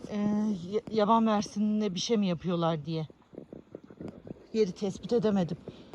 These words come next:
Kiraz da işte şöyle dibinden verdi ama bunun bir anlamı yok. Buradan değil, yukarıdakiler olacak. Burası aşağıdan vermemesi gerekiyor.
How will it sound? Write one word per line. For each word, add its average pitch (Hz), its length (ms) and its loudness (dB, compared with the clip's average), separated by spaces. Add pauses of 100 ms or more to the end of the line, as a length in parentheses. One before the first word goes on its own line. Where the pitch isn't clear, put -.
(220)
Kiraz 208 360 2
da 208 60 4
işte 202 300 0
şöyle 202 400 2
dibinden 190 480 2
verdi 175 240 0
ama 240 220 2
bunun 202 220 2
bir 202 80 2
anlamı 196 340 4
yok. 196 280 0 (520)
Buradan 185 360 0
değil, 196 140 2
yukarıdakiler 185 800 0
olacak. 160 460 -2
Burası 190 420 -4 (480)
aşağıdan 175 460 -6
vermemesi 170 560 -4
gerekiyor. 170 500 -6